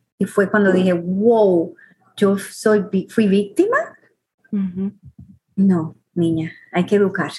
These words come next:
Speaker 1: Y eso es algo que es vital también.
Speaker 2: Y gracias por compartir tu, tu historia. Te lo, te lo agradezco mucho, tu, tu honestidad. Eh, y sé que, y te, I congratulate you por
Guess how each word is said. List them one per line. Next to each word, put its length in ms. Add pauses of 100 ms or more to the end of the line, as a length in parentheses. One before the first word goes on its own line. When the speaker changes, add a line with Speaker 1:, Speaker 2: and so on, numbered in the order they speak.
(140)
Speaker 1:
Y 140
eso 240
es 80
algo 360 (380)
que 140
es 80
vital 420 (460)
también. 280 (880)
Speaker 2:
Y 100
gracias 300
por 140
compartir 640
tu, 440
tu 60
historia. 540
Te 100
lo, 220
te 100
lo 60
agradezco 420
mucho, 380
tu, 400
tu 60
honestidad. 680 (460)
Eh, 560
y 220
sé 340
que, 480
y 80
te, 520 (480)
I 60
congratulate 680
you 200 (180)
por 240